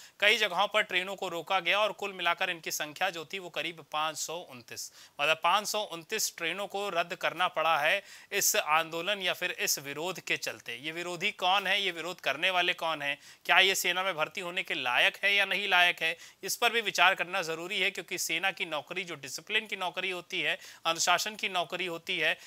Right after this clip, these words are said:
उस नौकरी में जाने से पहले इन युवाओं का ये विरोध ये बताता है कि आखिर अगर ये सेना में जाते तो किस तरह से जाते, और अगर सेना में ये नहीं जा रहे हैं तो उसका जो खामियाजा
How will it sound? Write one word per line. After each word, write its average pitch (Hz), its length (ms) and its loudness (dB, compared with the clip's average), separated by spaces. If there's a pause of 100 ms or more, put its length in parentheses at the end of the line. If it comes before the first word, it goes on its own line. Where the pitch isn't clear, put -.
(200)
उस 208 180 -2
नौकरी 196 360 0
में 220 120 -2
जाने 170 300 2
से 202 120 -2
पहले 196 340 0
इन 180 80 -2
युवाओं 160 380 -4
का 185 120 -4
ये 165 160 -2
विरोध 156 420 -6
ये 165 60 -4
बताता 147 460 -2
है 190 120 0
कि 196 160 -6
आखिर 143 380 -2
अगर 160 180 -6
ये 156 100 -8
सेना 160 320 -4
में 165 140 -10
जाते 131 420 -4 (240)
तो 170 60 -8
किस - 280 -6
तरह 196 160 4
से 196 140 -2
जाते, 185 360 2 (240)
और 170 100 8
अगर 185 160 4
सेना 196 360 2
में 196 120 0
ये 190 160 0
नहीं 175 280 -2
जा 180 220 8
रहे 156 220 4
हैं 165 140 0 (220)
तो 185 60 -6
उसका 208 480 6 (180)
जो 165 100 -6
खामियाजा 170 800 2